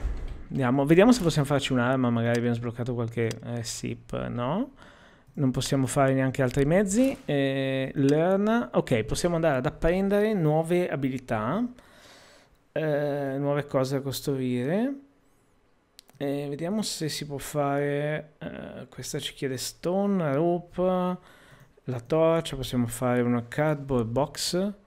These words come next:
per salvare gli item. Beh, ma quanta roba c'è, cavoli.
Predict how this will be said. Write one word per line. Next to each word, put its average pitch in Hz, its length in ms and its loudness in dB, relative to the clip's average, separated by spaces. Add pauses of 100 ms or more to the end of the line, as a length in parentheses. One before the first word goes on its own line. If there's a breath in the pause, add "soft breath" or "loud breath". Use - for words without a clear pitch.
(720 soft breath)
per 131 160 4
salvare 147 720 0
gli 117 220 -2
item. 110 720 -4
Beh, 170 240 4
ma 147 100 4
quanta 127 400 2
roba 143 300 4
c'è, 104 520 -4
cavoli. 127 540 -4